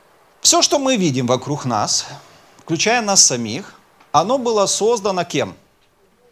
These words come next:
Богом. Поэтому, если мы говорим о материальных благах, очень важно понимать, Бог является хозяином всего. Помните Бытие один один,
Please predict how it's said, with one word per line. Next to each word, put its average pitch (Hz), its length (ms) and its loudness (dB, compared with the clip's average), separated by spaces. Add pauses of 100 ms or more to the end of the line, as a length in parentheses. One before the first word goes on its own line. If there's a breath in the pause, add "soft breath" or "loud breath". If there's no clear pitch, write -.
(560)
Богом. 113 400 -2 (720 loud breath)
Поэтому, 226 720 0
если 247 380 -4
мы 220 160 -8
говорим 185 640 -6
о 185 180 0
материальных 170 720 -6
благах, 123 500 -6 (120)
очень 214 360 -8
важно 165 400 -8
понимать, 151 640 -8 (440 soft breath)
Бог 196 580 -2 (140)
является 160 840 -4
хозяином 170 880 -2 (220)
всего. 160 520 -2 (1200 soft breath)
Помните 285 380 -2
Бытие 202 460 -2
один 175 260 -4
один, 139 340 -8